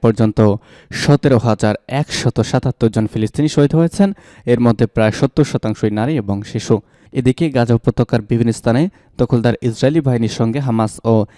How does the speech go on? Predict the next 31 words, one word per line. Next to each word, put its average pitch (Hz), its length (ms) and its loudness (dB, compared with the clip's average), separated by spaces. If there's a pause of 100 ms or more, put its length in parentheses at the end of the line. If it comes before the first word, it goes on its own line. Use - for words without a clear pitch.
(180)
ইসলামী 147 400 -2
জিহাদের 113 340 0 (100)
যোদ্ধাদের 113 380 2 (100)
সংঘর্ষ 120 300 -2 (140)
চলছে। 131 300 0 (540)
গাজা 143 280 4
শহরের 113 380 4
দক্ষিণের 113 360 0 (180)
আল 151 100 2 (140)
সোজাই 117 400 2
এলাকায় 143 360 -2 (300)
ইসলামী 170 480 0
জিহাদের 117 360 2
সামরিক 127 340 0
শাখা 143 280 0
আল 117 140 -6
কুদস 110 240 0 (100)
ব্রিগেডস 113 360 0 (300)
দখলদার 131 480 0
বাহিনীর 110 340 -2
ওপর 160 160 0 (400)
ব্যাপক 113 360 0
হামলা 113 300 -2
চালিয়েছে। 101 420 -2 (440)
তাদের 135 280 0
হামলায় 147 380 2
তিনটি 127 320 0
সাজোয়া 117 360 0
যান 110 200 0
ধ্বংস 123 220 -2 (120)
হয়েছে। 107 340 0